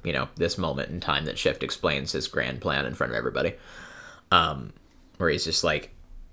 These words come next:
"Horses, bulls, and donkeys are gonna go be pack animals, you know, as they should be.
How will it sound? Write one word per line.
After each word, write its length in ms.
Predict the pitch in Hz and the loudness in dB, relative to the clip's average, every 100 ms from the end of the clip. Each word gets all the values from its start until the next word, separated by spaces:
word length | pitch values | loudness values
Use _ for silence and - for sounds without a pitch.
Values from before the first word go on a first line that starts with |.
| - - - - - - - | -20 -20 -20 -20 -20 -18 2
"Horses, 340 | 107 98 104 98 | 6 8 6 6
bulls, 260 | 101 92 | 8 8
and 80 | 98 | 8
donkeys 420 | 110 120 127 113 | 10 10 6 6
are 40 | 107 | 6
gonna 140 | 95 | 6
go 120 | 90 | 4
be 140 | 87 80 | 4 4
pack 280 | 117 110 117 | 8 8 10
animals, 480 | 107 107 104 101 - | 8 8 6 4 2
you 60 | |
know, 260 | 87 73 67 | 2 0 0
as 220 | 69 87 | 0 2
they 140 | 85 82 | 2 2
should 300 | - 107 95 | 8 8 10
be. 340 | 95 92 90 | 8 8 4